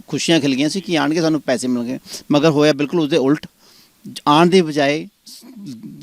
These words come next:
ਮੰਗਣ ਲੱਗ ਗਏ। ਇੱਕ ਪਾਸੇ ਤਾਂ ਸਾਨੂੰ ਗਵਰ-, ਮੇਅਰ ਸਾਹਿਬ ਸਾਨੂੰ ਗਵਰਨਰ ਸਾਹਿਬ ਕੋਲ ਲੈ ਕੇ ਗਏ ਜੀ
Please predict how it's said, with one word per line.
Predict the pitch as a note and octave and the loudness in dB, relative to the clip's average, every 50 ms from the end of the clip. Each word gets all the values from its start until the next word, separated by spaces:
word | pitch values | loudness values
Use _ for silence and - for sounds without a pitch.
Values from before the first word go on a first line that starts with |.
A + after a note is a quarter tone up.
| D3 D3+ | -12 -6
ਮੰਗਣ | D#3+ D#3 E3+ D#3+ F3+ G#3 G3 | -2 0 2 4 4 4 4
ਲੱਗ | E3 C3 - - G#2 | 4 2 -2 -6 -12
ਗਏ। | - - _ _ _ _ _ _ _ _ _ _ _ _ - _ _ _ _ _ - | -20 -20 _ _ _ _ _ _ _ _ _ _ _ _ -20 _ _ _ _ _ -8
ਇੱਕ | D#3 - - _ | -6 -6 -2 _
ਪਾਸੇ | F3+ E3 - - E3+ | 0 0 0 0 -2
ਤਾਂ | E3+ E3+ | -2 -2
ਸਾਨੂੰ | D#3 E3 D#3+ D#3 | 0 0 0 0
ਗਵਰ-, | C#3+ C#3+ D3 D3 D3 C3 | 2 2 2 2 2 2
ਮੇਅਰ | C3 C#3+ D#3 C#3+ | 2 2 2 2
ਸਾਹਿਬ | - F3 D#3 C3+ | 0 0 0 0
ਸਾਨੂੰ | - D3 C#3+ C#3 B2 | 0 -2 -2 -2 -2
ਗਵਰਨਰ | C3 C3 C3 C#3 C3 | -2 0 -2 0 -2
ਸਾਹਿਬ | D#3 D3+ C3 | -2 -2 -2
ਕੋਲ | D#3+ D#3 | 0 0
ਲੈ | C#3+ C3+ | 0 0
ਕੇ | C#3+ C#3+ | 0 -2
ਗਏ | B2 C3 B2+ | -2 -2 -2
ਜੀ | A2+ B2 A#2+ | -4 -6 -10